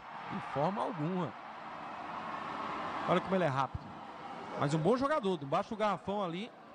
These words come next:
Muito bom jogador, Sidão, camisa número trinta e um do São Paulo. O Takabi trabalhando posse de bola aqui com o Luizinho. Mas agora vacilou no passe.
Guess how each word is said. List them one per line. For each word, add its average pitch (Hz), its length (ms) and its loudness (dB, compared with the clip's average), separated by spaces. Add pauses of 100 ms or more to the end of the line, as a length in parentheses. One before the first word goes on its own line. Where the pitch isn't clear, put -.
(260)
Muito 233 240 0
bom 220 160 2
jogador, 208 360 2
Sidão, 196 360 -2
camisa 202 280 -4
número 208 280 0
trinta 196 280 -2
e 190 40 2
um 202 40 0
do 220 80 -2
São 262 160 -2
Paulo. 135 300 4 (1120)
O 127 80 2
Takabi 175 440 8
trabalhando 190 600 2 (720)
posse 180 220 8
de 202 60 2
bola 185 240 4
aqui 214 180 0
com 220 220 2
o 220 40 2
Luizinho. 190 560 0 (560)
Mas 123 160 0
agora 180 320 6 (520)
vacilou 202 440 6
no 262 120 -2
passe. 147 440 2